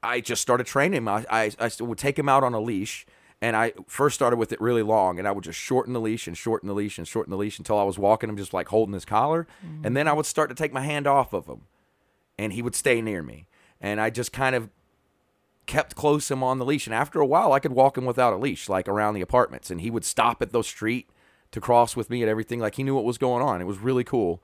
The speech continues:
Speaker 2: Mm-hmm.
Speaker 1: And I felt, like, super bonded to him. I felt, like, tied to him. Like, his fate and my fates were intertwined. And he made me have something to focus on and to, like,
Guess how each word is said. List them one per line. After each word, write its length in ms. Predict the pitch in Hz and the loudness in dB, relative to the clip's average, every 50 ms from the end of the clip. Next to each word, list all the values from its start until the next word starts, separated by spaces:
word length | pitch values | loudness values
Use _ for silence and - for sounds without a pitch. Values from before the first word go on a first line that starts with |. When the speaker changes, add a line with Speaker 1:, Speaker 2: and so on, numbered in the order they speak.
| _ 165 | _ -18
Speaker 2:
Mm-hmm. 420 | 160 160 151 151 151 147 143 143 | -18 -16 -16 -16 -16 -14 -6 -4
Speaker 1:
And 280 | 110 113 113 113 113 - | -2 -2 -2 -2 -4 -2
I 100 | - 113 | -2 -2
felt, 340 | 117 - 156 151 139 127 - _ | 0 4 6 6 6 4 2 _
like, 180 | - 113 110 - | 0 0 0 0
super 460 | - - - - 170 156 - 135 107 | -4 -4 -4 -2 -4 -2 -2 -2 -2
bonded 400 | 85 110 131 151 147 117 101 85 | 2 4 4 4 4 2 -2 -6
to 120 | - 107 92 | -6 -6 -6
him. 100 | 90 90 | -4 -4
I 60 | 87 | -4
felt, 280 | 90 - - 123 117 - | -4 0 0 0 2 0
like, 180 | 104 101 - - | -2 -2 -4 -6
tied 380 | - - 123 120 127 139 131 - | -10 -6 0 2 4 4 2 0
to 140 | - 90 78 | -4 -8 -8
him. 100 | 80 82 | -6 -6
Like, 200 | 82 82 82 - | -6 -6 -6 -6
his 300 | - 107 131 123 110 - | -4 -2 -2 -2 -4 -2
fate 280 | - - 123 123 - - | 0 0 0 0 0 -2
and 120 | 107 104 | -4 -2
my 140 | 104 101 110 | 0 -2 -2
fates 320 | 98 - 110 104 - - - | -2 -2 -4 -4 -4 -6 -8
were 120 | 107 73 | -8 -6
intertwined. 640 | 101 107 101 90 - 92 95 95 85 73 73 76 - _ - - _ _ _ _ - | -6 -6 -6 -6 -6 -6 -6 -6 -6 -6 -10 -12 -16 _ -20 -20 _ _ _ _ -10
And 100 | 101 98 | -10 -8
he 140 | 101 151 175 | -4 -4 -4
made 400 | 165 156 156 151 151 147 131 127 | -2 0 0 0 0 0 -2 -4
me 160 | 135 135 123 | -6 -6 -6
have 240 | 107 113 127 123 - | -2 -2 -2 -2 -2
something 560 | - - 131 123 - - 117 110 101 98 95 - _ _ _ _ _ _ _ _ _ _ | -2 -4 -4 -4 -4 -6 -6 -6 -6 -8 -12 -16 _ _ _ _ _ _ _ _ _ _
to 100 | - - | -6 -6
focus 460 | 110 - - 123 123 123 - 123 - - | -4 2 2 2 2 2 0 -4 -4 -2
on 300 | 131 127 127 123 123 120 | -2 0 0 0 -2 -4
and 240 | 76 71 107 107 98 | -6 -8 -10 -10 -6
to, 140 | - 113 104 | -4 -4 -4
like, 360 | 101 107 98 90 - - - | -2 -2 -2 -4 -4 -8 -16